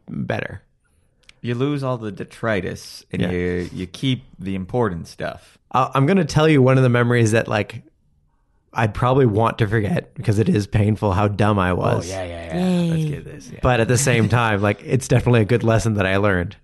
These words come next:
Speaker 1: 'cause I'm a dummy. I'm a huge dummy.
Speaker 2: Yep.
Speaker 1: Um,
Speaker 2: <laughs> Known him for a long time. I can vouch for that. <laughs>
Speaker 1: So some of my high school friends were talking about a project they were working on for class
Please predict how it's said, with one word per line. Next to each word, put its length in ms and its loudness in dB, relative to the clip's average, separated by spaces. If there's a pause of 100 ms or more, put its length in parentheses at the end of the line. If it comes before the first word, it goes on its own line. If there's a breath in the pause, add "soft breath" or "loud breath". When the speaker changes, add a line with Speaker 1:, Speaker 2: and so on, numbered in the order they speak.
Speaker 1:
'cause 160 0
I'm 140 4
a 40 4
dummy. 400 -2
I'm 120 0
a 40 6
huge 240 2
dummy. 380 -4
Speaker 2:
Yep. 160 -6 (420 soft breath)
Speaker 1:
Um, 560 2 (360)
Speaker 2:
<laughs> 380 -14
Known 200 0
him 60 -6
for 140 -6
a 40 -2
long 300 0
time. 420 -4
I 40 -14
can 140 -16
vouch 180 -6
for 140 -12
that. 400 -8
<laughs> 100 -16
Speaker 1:
So 180 0
some 260 2
of 80 4
my 140 4
high 160 4
school 240 2
friends 580 -2 (300 soft breath)
were 180 0
talking 500 -2
about 260 0
a 40 -2
project 460 0
they 80 -2
were 100 -2
working 300 -4
on 140 0
for 120 0
class 580 -4